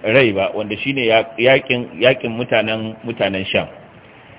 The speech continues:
Shine mala yace, "Wa in kana amirul mu'minina huwa aula bil haqqi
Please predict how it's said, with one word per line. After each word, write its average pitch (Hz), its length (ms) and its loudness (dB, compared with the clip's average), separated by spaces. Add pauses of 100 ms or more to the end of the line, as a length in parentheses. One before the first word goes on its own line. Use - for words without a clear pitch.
(500)
Shine 151 240 2
mala 139 240 6
yace, 131 180 0
"Wa 120 140 4
in 156 320 -2
kana 165 320 8
amirul 135 340 2
mu'minina 123 460 -4
huwa 123 340 0
aula 147 480 6
bil 120 220 2
haqqi - 540 -2